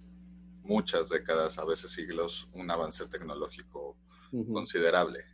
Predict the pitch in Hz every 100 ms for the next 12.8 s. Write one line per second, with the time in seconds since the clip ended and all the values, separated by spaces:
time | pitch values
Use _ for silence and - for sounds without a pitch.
0 | - 87 90 - 92 92 - 90 87 85
1 | 90 87 90 87 - 85 85 82 78 -
2 | - 85 - 78 - 82 78 - _ _
3 | _ 95 95 92 104 101 95 90 95 -
4 | _ _ _ - _ - - 123 117 120
5 | 143 87 85 - 85 82 82 82 78 76
6 | 90 85 - - - 90 92 - 101 107
7 | 110 104 90 90 101 - 76 - 80 85
8 | 85 - - - _ - - 135 123 123
9 | 127 101 - 92 90 85 - 90 82 78
10 | 80 78 73 71 - 78 78 - 90 -
11 | _ _ _ _ - 107 113 127 - 107
12 | 113 131 123 139 147 156 156 -